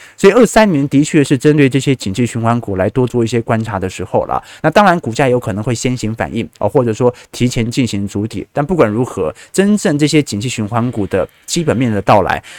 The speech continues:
应该只有二四年才会有显著的增长了。那能不能正成长都很难说，能不能止跌才是更重要的，对吧？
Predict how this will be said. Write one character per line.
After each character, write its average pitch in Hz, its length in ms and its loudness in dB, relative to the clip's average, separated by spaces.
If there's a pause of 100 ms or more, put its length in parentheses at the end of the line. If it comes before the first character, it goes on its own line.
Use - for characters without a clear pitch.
(160)
应 156 180 0
该 175 140 6
只 - 160 -2
有 110 160 6
二 160 160 6
四 - 240 -2
年 110 200 0
才 107 160 -2
会 123 180 2
有 104 100 2
显 87 260 -4
著 120 140 -2
的 92 100 -4
增 110 220 -2
长 87 220 -2
了。 76 180 -4 (180)
那 131 480 4
能 143 260 2
不 214 100 6
能 156 260 4
正 185 180 4
成 135 220 0
长 101 160 -2
都 117 100 2
很 104 160 -4
难 87 180 -6
说， 98 280 -2 (180)
能 117 80 -2
不 139 60 2
能 156 180 2
止 101 240 -4
跌 101 160 -2
才 104 140 -2
是 110 80 -4
更 104 180 0
重 101 180 -2
要 92 160 2
的， 78 80 -2
对 95 140 -2
吧？ 87 180 -2